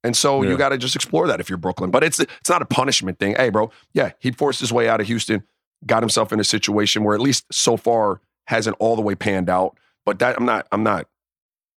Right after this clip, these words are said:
Speaker 1: I'm not holding that against you when it comes time to, like, either make you stay here or move you on. I'm doing what's best for my team.
Speaker 2: For sure. It's time for our next segment.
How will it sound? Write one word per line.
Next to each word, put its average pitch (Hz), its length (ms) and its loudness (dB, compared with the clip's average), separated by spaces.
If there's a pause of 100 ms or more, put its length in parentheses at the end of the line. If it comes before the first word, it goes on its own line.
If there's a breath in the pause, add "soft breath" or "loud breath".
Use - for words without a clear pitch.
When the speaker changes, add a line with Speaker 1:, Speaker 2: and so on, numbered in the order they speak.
(100)
Speaker 1:
I'm 113 60 0
not 110 120 2
holding 123 280 2
that 104 140 2
against 98 340 0
you 95 80 0
when 87 120 0
it 90 80 -4
comes 92 220 -2
time 92 300 0
to, 87 80 -4
like, 87 180 -4
either 92 160 0
make 90 240 0
you - 60 -8
stay 98 280 2
here 90 200 2
or 87 40 -2
move 90 240 2
you 82 180 -4
on. 90 140 4
I'm 101 120 2
doing 98 160 2
what's 90 120 -4
best 90 200 -4
for 92 60 -10
my 76 100 -10
team. - 300 -4 (540)
Speaker 2:
For - 60 -20
sure. 92 320 -4 (760)
It's - 80 -10
time 143 140 2
for 127 120 2
our 113 80 4
next 113 220 0
segment. 101 520 0